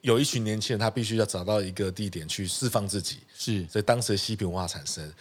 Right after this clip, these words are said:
Speaker 2: 对。
Speaker 1: 因为嬉皮文化产生了所谓最经典的摇滚乐，
Speaker 2: 对。
Speaker 1: 然后服装，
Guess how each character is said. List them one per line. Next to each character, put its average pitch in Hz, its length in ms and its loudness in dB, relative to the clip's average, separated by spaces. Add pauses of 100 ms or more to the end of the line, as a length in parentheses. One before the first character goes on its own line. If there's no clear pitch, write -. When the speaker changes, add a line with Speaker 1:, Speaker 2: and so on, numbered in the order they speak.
(100)
Speaker 2:
对。 110 180 2
Speaker 1:
因 131 60 4
为 143 80 6
嬉 131 200 0
皮 120 100 0
文 104 80 4
化 110 100 4
产 90 220 -4
生 95 220 -2
了 85 120 -2
所 82 220 -4
谓 92 80 -2
最 101 180 0
经 95 220 -4
典 90 140 -4
的 78 40 -8
摇 80 120 -8
滚 78 160 -8
乐， 78 240 -6 (320)
Speaker 2:
对。 107 100 0
Speaker 1:
然 95 80 4
后 95 100 2
服 95 200 -4
装， 110 400 4